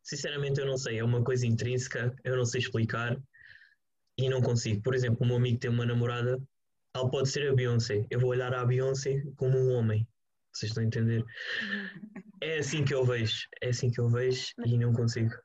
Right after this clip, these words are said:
Speaker 2: Mas também é assim que tu vês a mulher, por exemplo, vê, vês-a como, como tu disseste antes, tipo, como uma vagabunda também, e isso faz com que não consigas ter alguma coisa com ela?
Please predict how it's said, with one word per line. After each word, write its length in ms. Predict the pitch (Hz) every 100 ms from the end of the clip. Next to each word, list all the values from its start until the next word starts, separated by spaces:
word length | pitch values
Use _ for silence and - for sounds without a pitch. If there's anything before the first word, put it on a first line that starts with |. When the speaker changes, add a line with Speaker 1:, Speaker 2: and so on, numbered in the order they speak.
| _ _ -
Speaker 2:
Mas 140 | 254
também 200 | 277 294
é 40 | 294
assim 200 | 294 277
que 80 |
tu 60 | 277
vês 180 | 254 254
a 40 | 247
mulher, 320 | 233 220 226
por 80 | 226
exemplo, 380 | 214 208 202 - - _ 202
vê, 260 | 233 220 -
vês-a 420 | 202 240 214 214
como, 680 | 214 220 220 214 208 202 196 - _
como 120 | - 214
tu 100 | 220
disseste 260 | 214 202 - 190 - -
antes, 240 | 196 185 -
tipo, 160 | 190
como 160 | - 208
uma 120 | 208
vagabunda 560 | 196 196 196 180 226 208
também, 400 | 214 208 202 196
e 60 | 214
isso 140 | -
faz 200 | - 214
com 220 | - 208
que 120 | 202 208
não 260 | 208 202 190
consigas 500 | - 208 220 202 202
ter 100 | 208
alguma 240 | 190 196
coisa 240 | 196 190 190
com 180 | 185
ela? 300 | 180 226 262